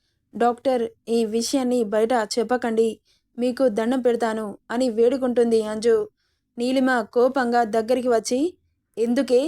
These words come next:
ఎందుకే ఇలా చేస్తున్నారు? మీకసలు జాలి, దయ అనేదే లేదా? ఎందుకే నా కొడుకుని ఇంత క్షోభ పెడుతున్నారు?" అని జుట్టు పట్టి కుదేస్తుంది. "పిన్ని, వద్దు పిన్ని" అని ఏడుస్తూ ఉంది దివి. "నిన్ను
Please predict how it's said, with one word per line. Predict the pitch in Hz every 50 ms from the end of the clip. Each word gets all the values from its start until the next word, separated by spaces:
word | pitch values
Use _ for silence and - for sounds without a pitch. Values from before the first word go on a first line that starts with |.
| 359 - _ _ _ _ _ _ -
ఎందుకే | 233 240 262 294 320 - 302 269 262
ఇలా | 247 247 233 233
చేస్తున్నారు? | 240 240 226 233 - 269 240 226 214 214 240 285 349 370 330 - _ -
మీకసలు | 247 277 285 277 285 247 - - 254 262 254 226
జాలి, | 196 214 226 226 247 269 269 269
దయ | 214 214 240 247 262 269 247 233
అనేదే | 220 226 262 277 262 277 247
లేదా? | 240 226 226 240 277 392 403 _ _ _ _ _ _ _ _ -
ఎందుకే | 233 240 254 247 302 262 311 302 277
నా | 269 254
కొడుకుని | 247 247 247 226 247 - 277 254 254 247 226 - - 233
ఇంత | 247 247 240 285 262
క్షోభ | 262 - - 269 254 277 302
పెడుతున్నారు?" | 269 269 247 233 - 254 233 233 226 226 240 277 349 403 - _ _ _ _ -
అని | 233 240 262 269 233
జుట్టు | 208 240 254 240 269 294
పట్టి | 254 277 262 233 262 254 247
కుదేస్తుంది. | 226 240 233 226 254 262 285 - - 262 240 247 247 240 - - _ _ _ _ _ _ -
"పిన్ని, | 277 262 269 277 277 262 233 - _ _ -
వద్దు | 233 240 226 220 254 285
పిన్ని" | 294 302 269 254 262 262 247 240 240 _ _ _ -
అని | - 254 262 254 233 208
ఏడుస్తూ | 214 240 262 277 277 - 277 254
ఉంది | 247 247 240 247 254 240 220
దివి. | 196 220 233 233 254 240 220 214 - _ _ _ _ _ _ _
"నిన్ను | 247 254 262 262 269